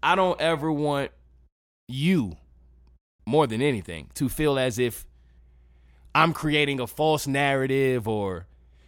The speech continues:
you're not getting to speak your truths or our truths or whatever the case." Like, there's nothing we have to hide. Just because I'm private doesn't mean we're hiding.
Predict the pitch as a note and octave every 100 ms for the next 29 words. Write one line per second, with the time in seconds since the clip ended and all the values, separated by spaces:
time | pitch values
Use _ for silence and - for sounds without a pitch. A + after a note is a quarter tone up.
0 | - C3 D#3+ D#3 D3+ A#2 D3 D3 C#3 B2
1 | D3 B2+ A#2 G2+ - - - F#3 D#3 -
2 | - - A#2+ D#3 D3+ - D3+ D3+ - F2+
3 | B2+ E3+ E3 - D3+ D3 - B2+ B2 D#3+
4 | D#3 C3+ A2+ D#3+ A#2+ C#3 C3+ - - -
5 | - A#3 E4 D3+ C#3+ D3+ F3 F3+ F3 E3
6 | D3+ D#3 D3+ C#3+ A2 G2+ C#3 D3 C#3+ -
7 | - - - F#3+ C4+ A#3+ G3 D#3+ C#3 -
8 | D#3 D#3+ B2 - - C#3 C3+ B2 C#3 B2+
9 | G2+ - D#3+ D#3+ G#2+